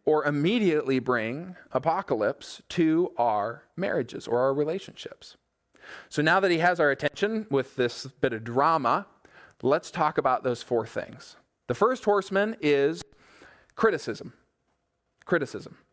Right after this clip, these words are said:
Now, I don't want you all at home to freak out because I realize for some of you, you're thinking,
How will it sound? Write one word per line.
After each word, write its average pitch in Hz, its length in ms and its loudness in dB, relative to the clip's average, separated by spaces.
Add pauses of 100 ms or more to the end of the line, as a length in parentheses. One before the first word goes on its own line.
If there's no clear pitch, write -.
(760)
Now, 151 220 2
I 185 120 6
don't 240 160 2
want 214 220 0
you 190 120 4
all 180 200 6
at 151 80 2
home 170 220 0
to 151 60 0
freak 160 300 2
out 151 200 4
because 156 220 0
I 156 40 6
realize 160 380 4
for 151 100 -2
some 170 180 0
of 156 100 0
you, 143 100 4
you're 139 120 4
thinking, 139 380 -2